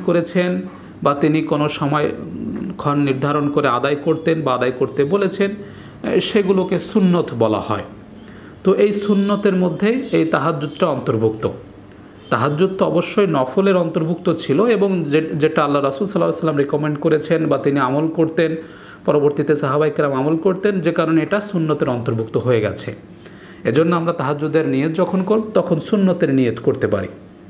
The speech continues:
এরপরে ছয়শো সাতচল্লিশ নম্বর প্রশ্ন, ঢাকার মিটফোর্ড থেকে লিখেছিলেন সুমি। তিনি প্রশ্ন লিখেছিলেন, আহ, "জেনে শুনে কোনো চুরি করা পণ্য টাকা দিয়ে কিনলে কি তা হালাল হবে?"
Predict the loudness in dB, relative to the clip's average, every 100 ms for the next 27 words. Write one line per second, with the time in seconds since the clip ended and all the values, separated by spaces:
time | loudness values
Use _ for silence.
0 | -20 -20 -20 -18 -18 -20 -20 -20 -20 -20
1 | -20 -20 -20 -20 -20 -4 0 2 2 2
2 | 2 2 2 2 2 2 0 -2 0 2
3 | 0 0 0 0 0 0 2 0 2 0
4 | 2 2 2 0 -2 -4 -2 0 0 2
5 | 0 2 2 2 0 0 2 2 -2 -8
6 | -18 -20 -20 -20 -20 -20 -20 -20 -20 -8
7 | 0 2 4 2 2 0 2 0 2 2
8 | 0 -6 -14 -20 -8 -2 -2 -2 0 2
9 | 2 0 0 0 2 2 2 0 2 2
10 | 2 0 0 0 0 0 0 -2 0 0
11 | 0 0 0 2 0 0 -2 0 0 0
12 | 0 0 0 0 0